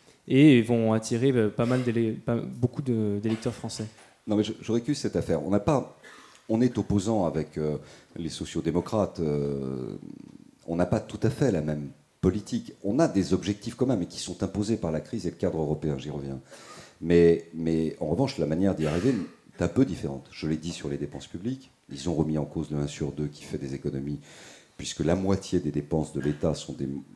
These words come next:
Speaker 2: des dépenses de personnel dans la partie fonctionnement, et le reste, ils ont à peu près repris, c'est vrai, le grand emprunt, les financements d'avenir, la réforme des universités. Mais quand même, sur les choix, ils ont des choix de, de fiscalité qui sont plus lourds, ils tapent plus large.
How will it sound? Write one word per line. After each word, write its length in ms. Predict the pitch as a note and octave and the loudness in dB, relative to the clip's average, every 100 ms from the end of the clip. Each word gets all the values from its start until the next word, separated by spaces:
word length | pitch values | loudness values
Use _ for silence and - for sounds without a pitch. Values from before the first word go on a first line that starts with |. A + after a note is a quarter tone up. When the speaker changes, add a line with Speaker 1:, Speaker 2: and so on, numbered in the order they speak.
| - | -12
Speaker 2:
des 80 | C#2 | -6
dépenses 420 | C#2+ C#2+ E2 D2 | -4 -2 -2 -2
de 60 | - | -8
personnel 640 | - D#2 - D2 D2 C#2 | -4 -4 0 -2 -2 -4
dans 100 | B1+ | -6
la 120 | B1+ | -6
partie 240 | - - - | -8 -12 -14
fonctionnement, 640 | - - C#2+ D#2+ A2 A#2+ - - - - _ | -14 -6 -4 -2 -2 -4 -14 -20 -20 -20 _
et 100 | C#2 | -2
le 100 | C#2 | 0
reste, 420 | C#2 F#2 C#2+ - | 4 4 4 -2
ils 260 | C#2+ C#2 C2 | -4 -4 -4
ont 80 | C#2 | -4
à 40 | |
peu 120 | - | -4
près 220 | - E2+ | -4 -2
repris, 360 | D2+ D2+ - D2 | -2 -2 -6 -10
c'est 220 | - F2 | -2 0
vrai, 240 | C#2+ D#2+ D2+ | 2 2 2
le 100 | C#2+ | 0
grand 240 | C#2 C#2+ | -4 -8
emprunt, 520 | C#2 - F2 F2 F#2 | -10 -6 -4 -2 -2
les 100 | D#2 | -4
financements 420 | D2 D2 C#2 - | -8 -10 -10 -8
d'avenir, 420 | D2 C2+ D#2 E2+ D#2 | -8 -6 -2 -2 0
la 100 | C2+ | -4
réforme 280 | C2 C#2 | -6 -10
des 120 | C2 B1 | -12 -12
universités. 760 | C2 C2 - - - F2+ F2+ - | -10 -10 -10 -10 -2 0 0 2
Mais 280 | E2+ F2 - - | 4 4 0 -2
quand 100 | G#2+ | 4
même, 160 | A#2+ | 4
sur 180 | G2 G2+ | 4 2
les 100 | F2+ | 2
choix, 420 | F2 - A2+ A2+ F2+ | 0 2 4 4 2
ils 340 | D2 - - | -2 -14 -16
ont 40 | D2 | -12
des 100 | D2 | -12
choix 220 | - E2+ | -6 -6
de, 180 | C#2 - | -6 -12
de 80 | - | -14
fiscalité 500 | - - C#2 C2+ - | -16 -12 -10 -8 -12
qui 120 | - | -10
sont 140 | - | -14
plus 180 | - D#2 | -8 -2
lourds, 260 | E2+ G#2+ F#2+ | 2 2 2
ils 60 | |
tapent 240 | - - - | -4 -8 -2
plus 180 | E2+ | 0
large. 340 | E2 G2 G#2+ | 2 2 -2